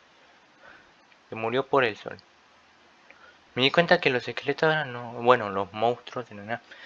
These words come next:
no se queman ahora, es como que se mueren automáticamente sin, sin hacer el ruido de quemar, quemaduras, ¿no?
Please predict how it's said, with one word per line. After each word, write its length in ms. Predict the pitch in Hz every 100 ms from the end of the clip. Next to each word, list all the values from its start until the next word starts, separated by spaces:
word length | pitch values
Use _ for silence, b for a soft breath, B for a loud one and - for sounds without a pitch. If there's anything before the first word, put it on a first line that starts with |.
| B -
no 60 | 131
se 180 | 151
queman 320 | - 147 135 110
ahora, 280 | 104 104
es 280 | 107 117 -
como 320 | - 117 104 -
que 100 | 101
se 140 | 101
mueren 320 | 101 113 113
automáticamente 1000 | 104 95 101 104 - - 101 101 104 113 _ _ B B B _
sin, 480 | - - 113 110 107
sin 260 | - 107 113
hacer 300 | 107 110 107
el 120 | 98
ruido 240 | 110 113
de 100 | 104
quemar, 460 | - 92 101 101 95 95 98 92 95 _ _ _ - - - _ _ -
quemaduras, 460 | 104 104 107 101
¿no? 100 | 101